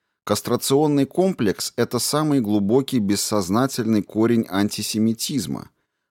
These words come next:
потому что ещё в детской мальчик часто слышит, что у евреев отрезают что-то,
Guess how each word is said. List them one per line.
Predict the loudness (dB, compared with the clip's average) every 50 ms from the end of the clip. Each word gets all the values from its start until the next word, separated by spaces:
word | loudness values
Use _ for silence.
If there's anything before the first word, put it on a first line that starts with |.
| _ -10
потому | -4 -2 0 2 2 2 2
что | 0 0 0
ещё | 0 0 0 2 0 0
в | 0 0
детской | 0 2 2 2 0 0 -6 -6 -4 -4 -4 -2
мальчик | 0 2 2 2 2 0 -2 -4 -6 -4
часто | 0 2 2 2 2 -2 -6
слышит, | -4 -4 -2 0 0 0 0 0 -2 -4
что | -4 -2 0 2
у | 4 4
евреев | 4 4 2 2 2 2 2 2 2 2 0 0 -2 -6 -4
отрезают | -4 -4 -2 -2 -4 -2 -2 -2 0 0 2 2 0 0 -2
что-то, | -6 -8 -2 -2 -2 -2 -2 -4 -12 -14